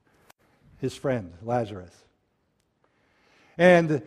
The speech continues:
the people are talking all over the land about this guy named Jesus, this Galilean, this prophet, this teacher.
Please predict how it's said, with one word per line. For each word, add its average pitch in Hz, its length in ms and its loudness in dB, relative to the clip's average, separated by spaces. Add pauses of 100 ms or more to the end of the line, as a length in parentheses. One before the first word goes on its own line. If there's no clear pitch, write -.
(240)
the 147 100 -2
people 214 380 6
are 156 180 4
talking 175 760 -2 (460)
all 233 540 6
over 139 340 -4 (100)
the 139 140 -4
land 127 460 0 (640)
about 165 300 6
this 170 180 -2
guy 170 200 2
named 151 220 0
Jesus, 123 540 -8 (800)
this 156 200 -2
Galilean, 165 760 6 (480)
this 156 160 -2
prophet, 180 600 2
this 139 200 -6
teacher. - 560 -6